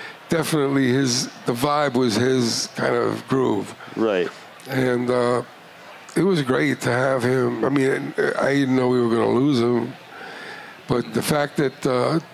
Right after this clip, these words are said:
Speaker 1: to get some, somebody like him to, to sing one of your songs is,
Speaker 2: Sure.
Speaker 1: it's an amazing thing. To this day,
Speaker 2: Absolutely.
Speaker 1: I, I'm so grateful for him doing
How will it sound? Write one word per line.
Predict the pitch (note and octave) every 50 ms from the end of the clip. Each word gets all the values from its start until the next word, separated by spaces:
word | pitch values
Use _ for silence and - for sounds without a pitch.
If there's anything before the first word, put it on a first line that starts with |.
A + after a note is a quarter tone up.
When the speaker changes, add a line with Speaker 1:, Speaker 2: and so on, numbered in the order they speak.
| - - -
Speaker 1:
to | -
get | C3+ C#3+ C#3
some, | - G3+ G#3+ F#3
somebody | - D3+ D#3+ D#3 D#3 D3
like | C3+ B2 A#2+ -
him | - C3 C3+ B2+ A#2+
to, | A2+ A#2 A2+ - - - - - - - - - - - - - - - - - - - - - - - - - - -
to | - - A2+
sing | F2+ - C#3 C3+
one | B2+ B2+ B2
of | A#2+
your | A2 G#2+
songs | G#2 - B2 C3 B2 A#2+ A2+ G#2+ G#2+ G#2+ G2+ G#2
is, | G#2+ G#2
Speaker 2:
Sure. | A2+ A#2+ C3+ D3 C3+ A#2 F#2+ F2
Speaker 1:
it's | D2+ - - C#3
an | C3
amazing | A#2 A#2 A#2+ B2 B2+ B2 A2+ A#2 A2 G2+
thing. | - - A#2 A2 G#2 G#2 G#2
To | - B2
this | B2 B2+ A2 -
day, | - C3+ B2+ A#2 A2 G#2 G2 G#2+ - - - - - - - - - -
Speaker 2:
Absolutely. | G#2+ G2+ G#2 G2+ - - A2+ G2+ G#2 A2+ A#2 A#2 - F3+
Speaker 1:
I, | D#3
I'm | - A2 -
so | - - C3 B2+ A#2
grateful | G#2+ A2+ A#2+ A#2+ A2+ - - A#2 A2
for | - - F#2+
him | F#2 G2 F#2+ G#2+
doing | A2 -